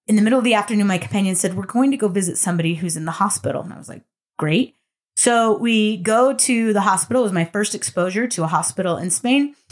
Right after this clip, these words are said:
We go into the hospital, and the woman in the hospital bed is this elderly woman. And I kid you not, when she smiled at us,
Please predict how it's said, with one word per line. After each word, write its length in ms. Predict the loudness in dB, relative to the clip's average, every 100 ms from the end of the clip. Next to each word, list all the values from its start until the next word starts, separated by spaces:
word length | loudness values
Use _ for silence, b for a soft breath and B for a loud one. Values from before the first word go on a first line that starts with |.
| B -2
We 80 |
go 140 | 2 2
into 140 | 2
the 100 | 0
hospital, 560 | 0 0 0 0 0 2
and 180 | 0 0
the 80 | 0
woman 300 | 2 2 2
in 140 | 0
the 80 | -2
hospital 420 | 0 -2 -2 -4
bed 260 | 0 0 0
is 240 | -2 -2
this 180 | -2 -4 0
elderly 440 | 2 2 0 -2
woman. 360 | -2 -2 -2 -6 b b _
And 120 | 2 4
I 120 | 2
kid 340 | -2 0 2
you 100 | 2
not, 240 | 4 2 0
when 120 | -4
she 180 | -4 -4
smiled 460 | 0 2 2 0
at 120 | 0
us, 160 | 0